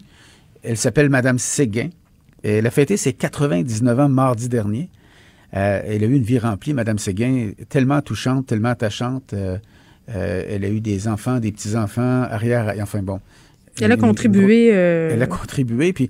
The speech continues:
Speaker 2: Oui.
Speaker 1: d'ailleurs, dans les années soixante, là, juste pour donner une idée de la, de la, de, de la personne, elle était contremaître dans une usine de conserve,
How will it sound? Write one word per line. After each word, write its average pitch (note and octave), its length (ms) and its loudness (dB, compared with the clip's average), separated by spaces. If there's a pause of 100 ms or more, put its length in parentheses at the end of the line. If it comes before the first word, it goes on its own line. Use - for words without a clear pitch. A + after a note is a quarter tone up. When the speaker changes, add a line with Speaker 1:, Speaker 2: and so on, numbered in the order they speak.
Speaker 2:
Oui. A3 200 4
Speaker 1:
d'ailleurs, D#3 220 2
dans D3 80 2
les B2 180 2
années D3 140 2
soixante, C#3+ 560 -2
là, A#2+ 160 -6 (320)
juste A3 180 -4
pour C#3 80 -4
donner C3+ 200 4
une C#3+ 80 2
idée B2+ 180 2
de A2+ 120 -2
la, G2+ 60 -6
de G#2 100 -10
la, G2+ 120 -2
de, F#2+ 260 -6
de F#2+ 140 -4
la G2 100 -2
personne, C3 520 -2 (500)
elle G#2+ 80 -6
était D#3+ 300 0
contremaître C#3+ 760 0
dans G#2+ 160 -2
une G#2 240 0
usine B2+ 300 2
de A#2+ 80 2
conserve, A#2+ 720 -2